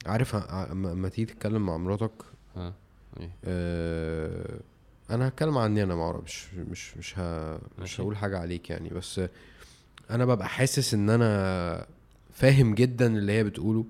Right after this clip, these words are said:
Speaker 1: وببقى حاسس اللي هو ايه، انا هقول، هقول لك،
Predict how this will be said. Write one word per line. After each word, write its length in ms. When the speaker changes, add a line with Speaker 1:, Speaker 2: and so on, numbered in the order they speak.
Speaker 1:
وببقى 320
حاسس 460
اللي 120
هو 160
ايه، 240
انا 140
هقول، 400
هقول 300
لك، 140